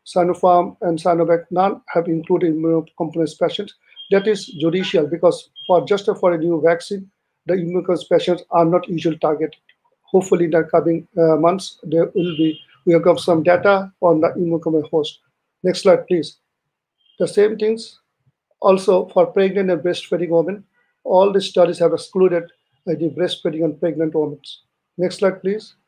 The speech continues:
The, in the adolescent children,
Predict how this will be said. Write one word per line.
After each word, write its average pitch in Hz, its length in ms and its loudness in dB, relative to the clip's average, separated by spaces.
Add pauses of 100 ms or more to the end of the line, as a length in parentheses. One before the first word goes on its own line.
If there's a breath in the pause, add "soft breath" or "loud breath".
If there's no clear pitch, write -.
(2500)
The, 185 160 0
in 202 260 0
the - 80 -2
adolescent 208 520 4
children, 196 420 2